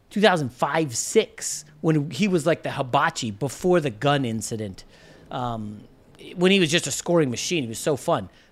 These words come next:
Big Gil-, big fan of Gilbert Arenas. Just in case he hears this or his people send it to him, I'm, I was a huge Gilbert Arenas fan. Obviously, the gun thing changed things.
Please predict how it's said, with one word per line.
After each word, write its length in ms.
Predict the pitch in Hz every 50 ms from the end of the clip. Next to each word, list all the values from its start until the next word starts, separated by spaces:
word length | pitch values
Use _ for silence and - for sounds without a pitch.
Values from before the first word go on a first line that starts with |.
| _ _
Big 200 | - 156 175 131
Gil-, 160 | 117 151 156
big 220 | - - 214 202 -
fan 200 | - 180 160 151
of 60 | 127
Gilbert 220 | 151 139 127 123
Arenas. 200 | 120 135 131 123
Just 180 | - 339 302 -
in 60 | 165
case 220 | - 185 165 - -
he 60 | 151
hears 320 | 123 - 156 160 151 143 127
this 220 | 156 147 - -
or 40 | 127
his 100 | 110 -
people 300 | - - 156 - 147 131
send 220 | - - 147 139
it 80 | 135 127
to 120 | - 147 135
him, 100 | 127 123 - - - - - - - _ _ _ _ -
I'm, 180 | 160 185 202 196 -
I 100 | 180 185
was 120 | 180 160
a 40 | 143
huge 240 | 135 185 196 170 135
Gilbert 220 | 160 165 147 147
Arenas 300 | 135 135 143 139 135 127
fan. 200 | - 151 143 135
Obviously, 280 | 135 139 135 123 - 117
the 60 | 110
gun 200 | - 127 123 120
thing 180 | 120 123 107 101
changed 320 | - 139 143 131 123 -
things. 360 | - 131 117 113 117 - -